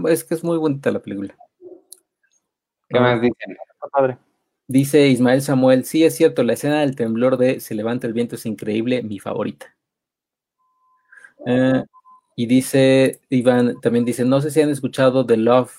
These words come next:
Speaker 1: Love, Victor. Es una serie de coming of age que se estrenó en Hulu hace poco". Love
Speaker 2: No,
Speaker 1: Vi-,
Speaker 2: yo no, ¿eh?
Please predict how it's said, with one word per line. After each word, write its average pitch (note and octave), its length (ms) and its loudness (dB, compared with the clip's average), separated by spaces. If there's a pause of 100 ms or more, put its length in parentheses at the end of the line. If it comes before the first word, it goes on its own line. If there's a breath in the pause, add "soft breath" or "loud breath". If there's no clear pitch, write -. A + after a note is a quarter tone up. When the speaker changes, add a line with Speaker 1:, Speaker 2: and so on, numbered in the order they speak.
(280)
Speaker 1:
Love, C3 320 0
Victor. C#3+ 480 -2
Es - 140 -8
una C#3+ 140 0
serie C#3 200 0
de B2 140 0
coming B2+ 240 -2
of A2 160 -8
age C#3 200 -2
que A#2+ 100 -8
se A2 80 -10
estrenó A2+ 300 -6
en A#2+ 220 -4
Hulu C3+ 280 0
hace A2+ 200 -10
poco". A#2 320 -6 (680 soft breath)
Love B2+ 160 6
Speaker 2:
No, A2+ 60 0
Speaker 1:
Vi-, A2+ 60 4
Speaker 2:
yo B2 80 4
no, A#2 60 -2 (340)
¿eh? F#3 160 -10